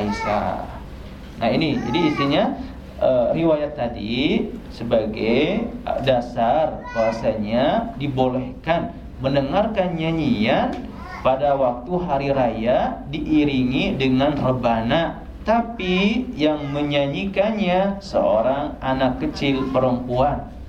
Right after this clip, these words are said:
dan juga yang mendengarkannya, ya, perempuan di sana. Cuma ada laki-laki juga tidak mengapa,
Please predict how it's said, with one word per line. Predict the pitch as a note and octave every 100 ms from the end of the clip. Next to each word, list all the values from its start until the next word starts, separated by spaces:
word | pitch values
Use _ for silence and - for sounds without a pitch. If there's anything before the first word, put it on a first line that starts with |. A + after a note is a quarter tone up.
| - - B2
dan | B2+ B2+
juga | F#3 G#3+ G3+ G#3+ A#3+ C4+ C#3
yang | D3
mendengarkannya, | D3 C#3+ C#3+ C3+ B2+ C#3+ G3
ya, | - D#2+ -
perempuan | A#2 C3 B2 D#3 E3+
di | B2
sana. | - G#2+ E3 - -
Cuma | C#3 A#2+
ada | B2
laki-laki | A#2+ B2 A#2 A2+ -
juga | A#2 A2+
tidak | A2+ A2 G#2+
mengapa, | G#2+ G#2+ - -